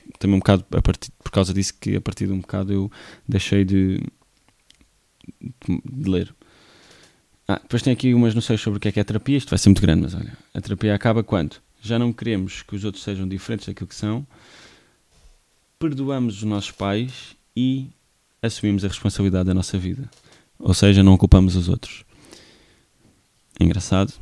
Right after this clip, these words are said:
Acho que todos conseguimos fazer isto, né? <laughs> Perdoar os nossos pais. Eu acho isto engraçado. Já não queremos que os outros sejam diferentes. Isto é uma cena, assim, olha, já vou entrar para uma cena que eu tenho sentido.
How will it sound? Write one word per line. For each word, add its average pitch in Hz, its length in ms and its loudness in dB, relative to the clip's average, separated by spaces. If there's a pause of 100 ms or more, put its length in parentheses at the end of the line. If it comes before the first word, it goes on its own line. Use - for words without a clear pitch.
(640)
Acho - 140 -8
que - 60 -20
todos 87 180 -8
conseguimos 92 340 -6
fazer 92 260 -6
isto, 98 240 -8
né? 95 120 -6 (640)
<laughs> - 600 -20
Perdoar 113 380 -2
os 101 80 -4
nossos 101 220 -4
pais. - 560 -12
Eu 131 280 -10
acho 120 200 -12
isto 113 160 -12
engraçado. 110 500 -8 (880)
Já 107 100 -4
não 110 100 2
queremos 107 220 -2
que - 80 -10
os 104 60 -4
outros 107 160 -6
sejam 107 200 0
diferentes. 98 380 0
Isto 127 200 -2
é - 20 8
uma 147 140 6
cena, 104 320 4 (380)
assim, 117 200 0
olha, 95 160 4
já 110 120 2
vou 110 120 4
entrar 110 220 0
para - 100 -4
uma 98 100 0
cena 104 220 -2
que - 60 -4
eu - 40 -4
tenho 92 140 -6
sentido. - 420 -6